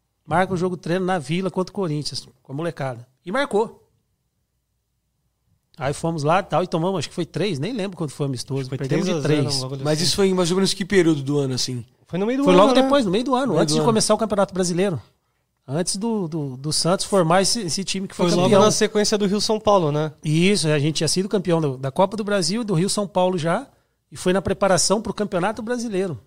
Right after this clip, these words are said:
Speaker 1: Isso aí, marcou esse jogo. Leão
Speaker 2: Que
Speaker 1: pediu pra
Speaker 2: doideira.
Speaker 1: fazer o jogo treino contra o Corinthians, o pessoal comenta lá no clube que a gente frequenta. E aí nós fomos lá, e perdemos o jogo. E nisso, a molecada, pô, deitando e rolando.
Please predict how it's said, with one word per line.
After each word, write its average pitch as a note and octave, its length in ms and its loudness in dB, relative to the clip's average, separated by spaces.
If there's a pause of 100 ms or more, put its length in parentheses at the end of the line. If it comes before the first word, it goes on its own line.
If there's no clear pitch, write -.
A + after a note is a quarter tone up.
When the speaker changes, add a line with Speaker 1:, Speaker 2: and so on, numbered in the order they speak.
(220)
Speaker 1:
Isso C3+ 220 -2
aí, C3+ 180 0 (100)
marcou D3 380 -4
esse E3+ 180 -2
jogo. D3 360 -2 (500)
Leão C#3 280 -2
Speaker 2:
Que A#2+ 80 -8
Speaker 1:
pediu D3 240 -2
pra G3 120 -2
Speaker 2:
doideira. G3 140 -4
Speaker 1:
fazer D#3+ 180 -4
o F3 60 -2
jogo F3+ 200 -4
treino F3+ 260 -6
contra F#3+ 260 -4
o - 40 -18
Corinthians, G3 500 -4
o C3+ 60 -16
pessoal C#3 340 -6
comenta C#3+ 420 -4
lá C3+ 80 -4
no C3+ 80 -4
clube C3+ 240 -8
que - 80 -8
a C#3+ 40 -2
gente C#3 160 -4
frequenta. C3 440 -8 (600)
E E3 80 -2
aí F3+ 60 4
nós G3+ 140 2
fomos A#3 280 0
lá, G#3 260 4
e C3+ 60 -2
perdemos A3+ 480 0
o - 20 0
jogo. C#3+ 340 0 (540)
E F#3 80 0
nisso, A3 480 2
a D3+ 60 -4
molecada, F#3 580 0 (300)
pô, D3+ 140 -12
deitando G3 520 -6
e G#3+ 40 -2
rolando. F#3 520 0